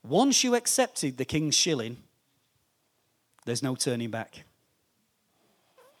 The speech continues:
You and I have accepted more than the king's shilling. Good days, bad days, indifferent.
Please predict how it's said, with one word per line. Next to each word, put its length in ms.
You 260
and 100
I 420
have 100
accepted 640
more 580
than 160
the 100
king's 300
shilling. 400
Good 200
days, 480
bad 240
days, 380
indifferent. 520